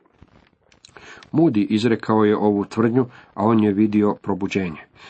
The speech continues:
Sljedeće probuđenje bit će probuđenje proučavanja Biblije. Oni koji su se trudili dovesti do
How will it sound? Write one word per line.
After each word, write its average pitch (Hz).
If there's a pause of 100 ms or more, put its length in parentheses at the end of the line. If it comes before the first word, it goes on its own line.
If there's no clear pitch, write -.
(120)
Sljedeće 131
probuđenje 123
bit 120
će 117 (640)
probuđenje 113 (120)
proučavanja 98
Biblije. 80 (960)
Oni 120
koji 127
su 123
se 113 (300)
trudili 123
dovesti 107
do 104